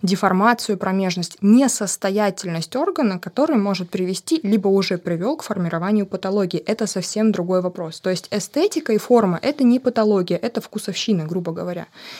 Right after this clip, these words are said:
Если мы видим, что уже сформирована патология, мы не можем про это промолчать.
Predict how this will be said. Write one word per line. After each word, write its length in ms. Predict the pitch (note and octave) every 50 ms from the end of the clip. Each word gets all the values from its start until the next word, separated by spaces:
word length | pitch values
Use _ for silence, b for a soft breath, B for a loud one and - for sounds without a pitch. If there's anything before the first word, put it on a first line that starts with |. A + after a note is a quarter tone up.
| B B B B
Если 360 | - F#3+ A#3+ C4+ C4 - - G#3
мы 180 | G3 G3 F#3+
видим, 280 | F#3+ A3 G3+ F3+ E3 D#3+
что 220 | D#3 - - F3+
уже 160 | F3+ F3+ F#3+ F3+
сформирована 640 | - - - E3+ F3 F3+ F3+ F#3+ F#3 F3 D#3+ D#3 D3
патология, 580 | - D#3 - E3 F3 G3 C4+ F#4+ F#4+ - G3+
мы 120 | F3 G3 A3
не 140 | A3+ G#3+ G3
можем 360 | F#3+ G#3+ C4 D4 C#4 A#3 G#3
про 160 | - F#3+ F#3+
это 140 | G3 G3 G3+
промолчать. 640 | F3 G3 F#3 F#3 F#3 F#3+ F#3 - - - - -